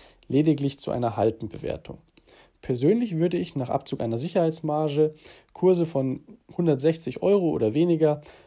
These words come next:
als mögliche Einstiegschancen sehen. Insbesondere für Dividendenjäger ist die Aktie hochinteressant. Das war's auch schon wieder mit der heutigen Folge.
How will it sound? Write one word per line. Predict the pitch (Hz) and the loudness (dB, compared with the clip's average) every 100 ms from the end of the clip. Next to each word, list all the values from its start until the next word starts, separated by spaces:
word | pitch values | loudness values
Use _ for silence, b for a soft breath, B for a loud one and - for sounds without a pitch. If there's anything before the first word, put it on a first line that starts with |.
| B | B
als | 123 - | -2 0
mögliche | 139 143 131 131 | 0 0 -2 -4
Einstiegschancen | 110 117 - - - - - | -4 -6 -8 -12 -8 -8 -10
sehen. | - 64 67 - _ _ - | -10 -10 -10 -12 _ _ 0
Insbesondere | 214 220 175 170 185 175 185 | 0 0 0 0 2 0 -2
für | 185 127 | -4 -6
Dividendenjäger | 120 120 120 165 156 147 143 143 - | -4 -2 0 0 -2 0 2 2 0
ist | 135 - | -6 -6
die | - | -6
Aktie | 120 - 123 110 | -8 -8 -6 -2
hochinteressant. | 139 135 127 - 110 - 131 _ _ _ _ _ | -2 -2 -6 -8 -10 -10 -12 _ _ _ _ _
Das | - 127 180 | 2 4 4
war's | 226 | 4
auch | - | 0
schon | 127 117 | -2 0
wieder | 113 | 0
mit | 120 123 | 0 0
der | 123 | 2
heutigen | 113 139 165 | 2 0 2
Folge. | - 143 - | 6 6 6